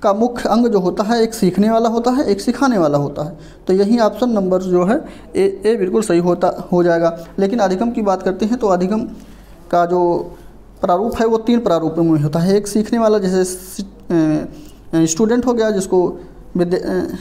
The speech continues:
विद्यार्थी कहा जाता है, और दूसरा सिखाने वाला जो शिक्षक होता है वो होता है, और तीसरा क्या होता है? पाठ्यक्रम होता है। ठीक, तो इसको ध्यान रखिएगा, ये बिल्कुल सही ऑप्शन इसका हो जाएगा।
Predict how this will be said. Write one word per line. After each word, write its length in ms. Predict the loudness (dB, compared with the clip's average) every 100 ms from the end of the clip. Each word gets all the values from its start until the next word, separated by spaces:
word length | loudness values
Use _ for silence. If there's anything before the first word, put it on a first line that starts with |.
| -4
विद्यार्थी 380 | 0 0 0 0
कहा 180 | 0 2
जाता 240 | 2 0
है, 180 | -2 -6 -12 -20 -20 -14 -2
और 140 | 0
दूसरा 240 | 2 2 2
सिखाने 380 | 0 0 0 2
वाला 180 | 2
जो 120 | 2 0
शिक्षक 380 | -2 -4 -4 -2
होता 180 | 0 0
है 100 | 2
वो 160 | 2
होता 180 | 2 0
है, 160 | -2 -2 -6 -12 -2
और 160 | -2 0
तीसरा 240 | -2 -2
क्या 140 | 0
होता 180 | 0 0
है? 120 | -2
पाठ्यक्रम 420 | -2 -4 -2 0 0
होता 240 | -2 -4
है। 140 | -6
ठीक, 200 | -4 -2
तो 60 | -2
इसको 260 | -4 -2 -2
ध्यान 180 | 0
रखिएगा, 360 | 0 0 0 0 -4 -16 -4
ये 80 | 0
बिल्कुल 240 | 2 0 0
सही 240 | 2 2
ऑप्शन 300 | 2 2 -2
इसका 200 | -2 -2
हो 240 | 0 0
जाएगा। 380 | 2 2 2 -2